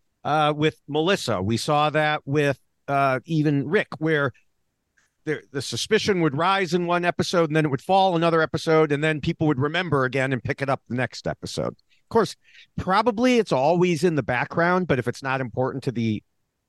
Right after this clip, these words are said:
ending of each episode, then, you know, they leave it out. Maybe they stick it in at the, you know,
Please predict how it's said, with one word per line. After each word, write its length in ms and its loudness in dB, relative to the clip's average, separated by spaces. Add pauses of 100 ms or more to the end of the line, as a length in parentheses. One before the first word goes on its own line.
(280)
ending 460 0
of 140 4
each 180 -2
episode, 760 0 (320)
then, 680 0 (260)
you 120 0
know, 60 2
they 140 0
leave 240 2
it 80 0
out. 320 -2
Maybe 240 -2
they 140 -2
stick 260 -6
it 80 -4
in 180 0
at 100 -4
the, 320 -2 (500)
you 240 -4
know, 200 -4